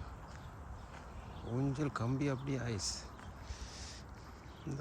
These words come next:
மரத்தை பாருங்க. நான் இப்ப போற வழியில ஒரு ரெண்டு, மூணு மரங்கள் எடுத்து காட்டுறேன். எப்படி இருக்கு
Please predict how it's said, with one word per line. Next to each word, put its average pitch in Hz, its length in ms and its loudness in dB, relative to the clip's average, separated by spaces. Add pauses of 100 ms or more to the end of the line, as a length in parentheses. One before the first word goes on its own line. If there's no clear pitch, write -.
மரத்தை 120 320 0
பாருங்க. 107 280 4 (4000)
நான் 123 180 8
இப்ப 120 220 6
போற 120 340 4
வழியில 123 340 10 (120)
ஒரு 123 160 8
ரெண்டு, 120 180 8
மூணு 101 240 8
மரங்கள் 120 380 8
எடுத்து 107 260 2
காட்டுறேன். 113 400 6 (1120)
எப்படி 117 260 4
இருக்கு 107 220 2